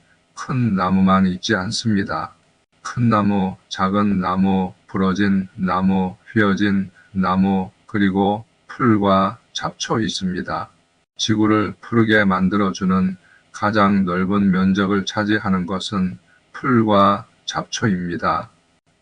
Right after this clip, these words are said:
그리고 수많은 짐승에게 생명을 주는 근본은 풀과 잡초입니다.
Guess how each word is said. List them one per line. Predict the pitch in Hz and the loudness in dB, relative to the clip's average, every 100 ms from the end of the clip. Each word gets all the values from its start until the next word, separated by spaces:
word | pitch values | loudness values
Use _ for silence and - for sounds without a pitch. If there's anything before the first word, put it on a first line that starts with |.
| _ | _
그리고 | 113 110 104 104 110 113 | 0 2 4 2 0 -4
수많은 | - 120 113 107 107 92 | -8 0 2 4 2 0
짐승에게 | - 95 - 95 90 95 95 95 92 _ _ - | 0 0 2 0 0 2 2 0 -4 _ _ -12
생명을 | - 120 113 110 101 98 | -4 0 2 2 0 -2
주는 | - 95 101 95 92 _ _ _ - | -2 0 2 0 -2 _ _ _ -10
근본은 | 104 98 95 92 90 87 - _ _ _ _ - | -2 0 0 0 -2 -6 -12 _ _ _ _ -12
풀과 | - 127 120 107 104 104 | -2 2 4 4 4 0
잡초입니다. | - - - 110 92 90 82 92 80 | -8 -10 -6 -2 -2 -2 -6 -6 -6